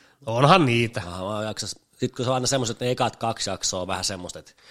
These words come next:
Speaker 2: lähteekö se vai ei, ja sit se
Speaker 1: Mm.
Speaker 2: ehkä niinku nappailla.
Speaker 1: Joo.
Speaker 2: Ja yleensä nappaa, kyllähän jaksoihin aina koukkuu.
Speaker 1: Joo,
Speaker 2: Tai
Speaker 1: kyllä.
Speaker 2: niinku sarjoihin.
Speaker 1: Kyllä. Et nyt vaan kovia sarjasuosituksia, jos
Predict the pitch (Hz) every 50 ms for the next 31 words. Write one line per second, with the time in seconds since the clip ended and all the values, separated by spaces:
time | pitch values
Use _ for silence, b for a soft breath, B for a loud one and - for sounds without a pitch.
0 | b b - 107 95 87 - - 95 - - 87 87 85 85 90 95 95 90 92
1 | 101 123 120 120 95 98 95 - - 87 87 82 87 87 87 87 - _ _ -
2 | 85 73 69 64 - _ _ _ 127 120 123 123 123 127 123 107 - - - 104
3 | 110 117 127 139 135 135 131 - - - 90 80 - - 107 104 107 110 117 107
4 | - - 107 92 92 90 90 87 87 - 92 87 82 - _ _ - - _ _
5 | 127 127 135 147 151 139 - 143 139 127 123 120 - - - 98 92 87 85 76
6 | - 151 151 143 135 131 113 - - _ _ _ _ _ _ _ 135 135 170 180
7 | - - 165 160 147 - 175 165 180 160 131 160 151 151 143 120 - 139 127 117
8 | - - - 117 - - - 123 107 120 117 - - - _